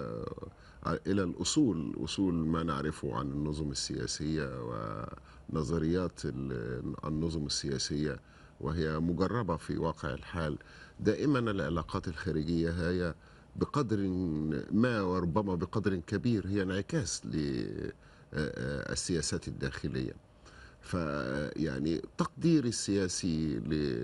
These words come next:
لجماعة الإخوان المسلمين، مواقفها السياسية والاقتصادية والاجتماعية، خياراتها السياسية والاقتصادية والاجتماعية، آه،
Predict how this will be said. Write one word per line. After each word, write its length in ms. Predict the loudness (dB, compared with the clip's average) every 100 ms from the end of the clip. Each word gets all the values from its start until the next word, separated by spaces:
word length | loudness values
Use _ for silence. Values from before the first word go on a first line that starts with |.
| -2 -4 -8 -16 -18 -2
لجماعة 400 | 0 2 0 -2
الإخوان 340 | -4 -4 -2 -2
المسلمين، 520 | 0 -2 0 0 2
مواقفها 460 | 0 0 -2 -2 -4
السياسية 520 | -2 0 0 -2 -2
والاقتصادية 500 | -2 -6 -6 -2 -2
والاجتماعية، 600 | -2 -4 -4 -2 0 0
خياراتها 580 | 0 0 2 0 0 -6
السياسية 400 | -4 -4 -2 -4
والاقتصادية 480 | -6 -6 -4 -2
والاجتماعية، 680 | -2 -2 -4 -4 -2 0
آه، 40 | 0